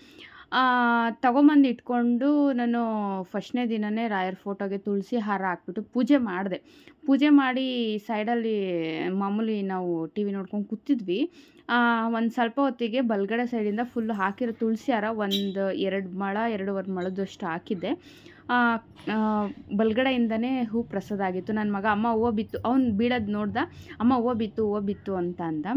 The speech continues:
ಆ, so ಅದೇನೋ ಒಂಥರ ನನಗೆ ಪಾಸಿಟಿವ್ ವಿಬ್ಸ್ ಆಯಿತು ನನಗೆ. ಆ ಫೋಟೋ ತಂದು ಒಂದು ಟ್ವೆಂಟಿ ಡೇಸ್‌ಗೆ ಒಂದು,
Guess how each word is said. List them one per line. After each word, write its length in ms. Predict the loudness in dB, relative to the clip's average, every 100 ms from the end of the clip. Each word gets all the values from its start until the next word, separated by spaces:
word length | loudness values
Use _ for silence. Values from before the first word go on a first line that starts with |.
| 0 -4 -8
ಆ, 320 | -2 0 0
so 200 | -2 -2
ಅದೇನೋ 360 | -2 0 0 0
ಒಂಥರ 240 | -2 -4
ನನಗೆ 320 | -4 -4 -4 -4
ಪಾಸಿಟಿವ್ 600 | -4 -4 -4 -4 -4 -2
ವಿಬ್ಸ್ 280 | -4 -4
ಆಯಿತು 260 | -6 -6 -4
ನನಗೆ. 320 | -2 -2 2 0 -2 -18 -8 0
ಆ 120 | 0
ಫೋಟೋ 340 | 2 -2 0
ತಂದು 520 | 0 0 2 2 2
ಒಂದು 460 | 2 0 0 0 -2
ಟ್ವೆಂಟಿ 400 | -2 0 2 2
ಡೇಸ್‌ಗೆ 400 | 2 -2 -2 -4
ಒಂದು, 720 | -2 -2 0 0 0 0 0